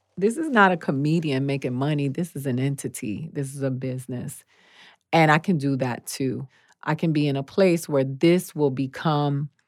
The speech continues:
my livelihood." And that was when I set the goal that, "Oh,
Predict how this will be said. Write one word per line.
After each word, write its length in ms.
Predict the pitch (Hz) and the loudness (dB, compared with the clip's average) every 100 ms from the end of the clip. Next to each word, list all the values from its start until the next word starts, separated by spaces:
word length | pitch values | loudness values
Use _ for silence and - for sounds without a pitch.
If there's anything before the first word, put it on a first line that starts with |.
| _ _ _ | _ _ _
my 160 | - 147 | -4 2
livelihood." 680 | 151 165 165 143 123 127 123 | 6 6 6 0 -2 -4 -4
And 180 | - 160 | 0 6
that 140 | 165 185 | 6 6
was 140 | 196 | 2
when 160 | 175 139 | 0 0
I 100 | 143 | 0
set 300 | - 135 - | 0 -2 -2
the 80 | |
goal 440 | 120 123 135 123 117 | -6 -2 2 2 0
that, 180 | 117 - | -2 0
"Oh, 180 | 160 | 2